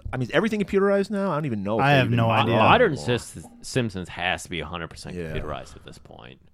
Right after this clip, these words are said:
Speaker 3: Like, the only thing unique about it is maybe they have some of the, like, writers from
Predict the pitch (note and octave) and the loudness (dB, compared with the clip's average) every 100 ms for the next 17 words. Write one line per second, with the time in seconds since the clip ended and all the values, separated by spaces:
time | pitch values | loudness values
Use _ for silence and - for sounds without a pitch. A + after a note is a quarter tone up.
0 | _ _ _ - G#2 D#3 - E3+ F#3 F3+ | _ _ _ -6 -2 -2 0 2 2 2
1 | D#3+ D3 B2+ A#2 A2 F#2+ F#2+ F#2 F2 E2+ | 0 -2 -2 -4 -4 -4 -2 -2 -6 -8
2 | - - _ - G#2 G#2 A2 G#2 G#2 G2+ | -14 -20 _ -14 -8 -2 -2 -2 0 0
3 | G2 - G2 F#2+ F2+ F2+ E2+ F2 D#2+ D#2+ | 0 -6 -10 -10 -8 -6 -6 -8 -8 -10
4 | E2 E2+ E2 D#2 D#2 D#2 - - D#2+ D#2 | -10 -8 -8 -8 -10 -12 -16 -12 -8 -8
5 | D2+ | -10